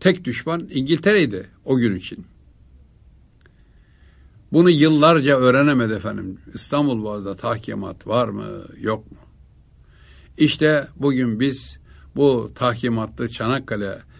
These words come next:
Boğazı'nın efendim Gelibolu yakasında, e,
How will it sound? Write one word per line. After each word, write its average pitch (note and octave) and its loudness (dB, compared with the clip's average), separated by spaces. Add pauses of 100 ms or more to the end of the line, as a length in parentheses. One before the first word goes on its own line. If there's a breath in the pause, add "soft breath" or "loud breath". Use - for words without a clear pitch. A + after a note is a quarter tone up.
(280 soft breath)
Boğazı'nın A2+ 0 (800 soft breath)
efendim G#2 -8
Gelibolu A2+ 2
yakasında, G#2+ -4 (1400)
e, - -10